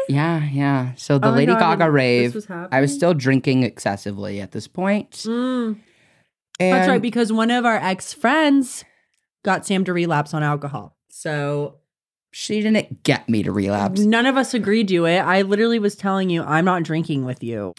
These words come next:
Speaker 1: Yeah, I know, but you guys were still going out and drinking without me, so I felt left out. I'll delve into it.
Speaker 2: Mm.
Speaker 1: So I get out of rehab. Once I got out of rehab for the first time, I went straight into P H P, which is basically, like, you sit in a
Speaker 2: Mm-hmm.
Speaker 1: building for fucking six hours a day. It's like going to school.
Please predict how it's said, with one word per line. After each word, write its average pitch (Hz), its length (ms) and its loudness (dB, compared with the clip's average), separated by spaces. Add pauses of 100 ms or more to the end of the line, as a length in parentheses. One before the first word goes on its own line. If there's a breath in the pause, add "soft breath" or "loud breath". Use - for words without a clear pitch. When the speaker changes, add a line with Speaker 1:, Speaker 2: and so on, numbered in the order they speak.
(120)
Speaker 1:
Yeah, 147 220 0
I 143 160 2
know, 131 340 2
but 123 260 -2
you 135 100 0
guys 135 200 0
were 139 80 0
still 147 200 0
going 147 260 2
out 131 180 0
and 127 120 0
drinking 120 320 0
without 127 520 0
me, 110 400 0
so 107 360 -2
I 120 100 -2
felt - 200 -2
left 123 240 0
out. 120 280 -2 (880 soft breath)
I'll 202 280 4
delve 196 320 4
into 127 300 2
it. 117 120 2
Speaker 2:
Mm. 214 60 -4
Speaker 1:
So 156 320 2 (100)
I 160 100 0
get 185 160 0
out 233 140 2
of 254 100 0
rehab. 175 560 0 (140)
Once 165 320 -2
I 247 60 0
got 214 160 2
out 196 100 2
of 165 60 0
rehab 151 340 2
for 151 80 0
the 139 80 -2
first 135 260 -2
time, 127 380 2
I 120 220 2
went 120 260 0
straight 143 300 -4
into 160 120 2
P 151 200 0
H 139 180 0
P, 127 220 2
which 120 160 0
is 113 80 -4
basically, 117 300 -4
like, 113 120 -2
you 113 80 0
sit 233 160 -2
in 180 80 4
a - 20 2
Speaker 2:
Mm-hmm. 117 40 0
Speaker 1:
building 110 320 0
for 107 240 0
fucking 110 340 -2
six - 240 -4
hours 104 240 0
a 107 60 -4
day. 98 140 -4
It's 107 100 -4
like 160 100 2
going 147 180 4
to 117 40 0
school. - 340 -8